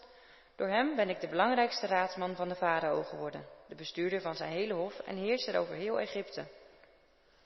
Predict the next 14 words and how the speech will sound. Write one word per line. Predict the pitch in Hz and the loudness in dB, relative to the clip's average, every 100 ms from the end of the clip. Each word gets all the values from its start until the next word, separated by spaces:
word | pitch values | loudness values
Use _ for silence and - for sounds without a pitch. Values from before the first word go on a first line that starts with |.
| _ - _ _ - | _ -20 _ _ 0
Ga | 233 - | 4 4
onmiddellijk | 240 269 254 233 | 4 2 0 -4
terug | - 240 254 | 2 2 4
naar | 240 208 | 2 0
mijn | 202 190 | 0 0
vader | 196 180 160 - | 2 2 0 -6
en | - 220 | -6 0
zeg | 269 262 | 0 0
tegen | 226 226 202 | -2 0 0
hem | 196 196 - - - | 0 -2 -10 -16 -12
dat | - 190 | -8 -4
zijn | 165 160 | -4 0
zoon | 208 226 | 0 2
Jozef | 214 202 196 | 2 2 0